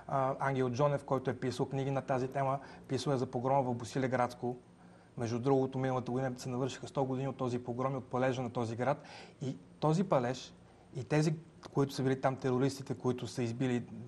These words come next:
жени, деца, м-, мъже, из-, изнасилвали и палили, всъщност тези убийци са представени в тази книга като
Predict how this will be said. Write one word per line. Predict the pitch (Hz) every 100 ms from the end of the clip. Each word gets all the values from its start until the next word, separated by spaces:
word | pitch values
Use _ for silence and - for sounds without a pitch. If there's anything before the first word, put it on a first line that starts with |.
| - - - - - 135
жени, | 123 135 147
деца, | 131 123 - 147 143 139 135 123 131 131 123 -
м-, | 123 123
мъже, | 131 123 117
из-, | 151 143 135
изнасилвали | 123 127 117 160 147 127
и | 123
палили, | 131 131 156 185 - - -
всъщност | - 180 185 170 170 - -
тези | - 185 175 151 139 - - 139
убийци | 120 131 151 -
са | -
представени | 160 143 - 180 175
в | 160
тази | 160 143
книга | 131 131 127 156
като | 156 165 190